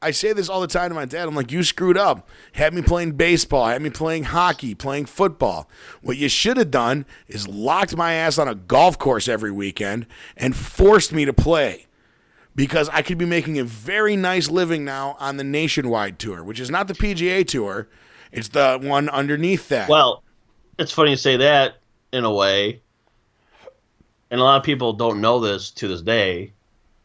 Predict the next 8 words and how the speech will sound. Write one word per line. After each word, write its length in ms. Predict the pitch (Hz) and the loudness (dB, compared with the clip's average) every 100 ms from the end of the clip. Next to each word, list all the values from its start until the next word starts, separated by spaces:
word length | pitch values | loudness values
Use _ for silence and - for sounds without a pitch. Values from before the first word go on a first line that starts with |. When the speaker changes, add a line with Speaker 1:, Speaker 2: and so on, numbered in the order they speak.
| _ _ | _ _
Speaker 2:
So 560 | - 127 113 104 80 - | 0 2 4 2 -2 2
Rafael 420 | 139 131 147 131 | 6 6 4 -2
Nadal 580 | 113 104 107 113 143 151 _ - | -2 2 2 2 -2 -8 _ -2
Speaker 1:
Yeah. 300 | 135 110 76 _ _ _ _ _ _ | 2 2 -2 _ _ _ _ _ _
Speaker 2:
is 220 | 123 113 | -14 -8
not 260 | 123 139 - | -2 -2 -2
really 180 | 117 113 | -4 -4
left-handed. 720 | 104 98 - 101 76 50 | -4 -6 -8 -10 -10 -16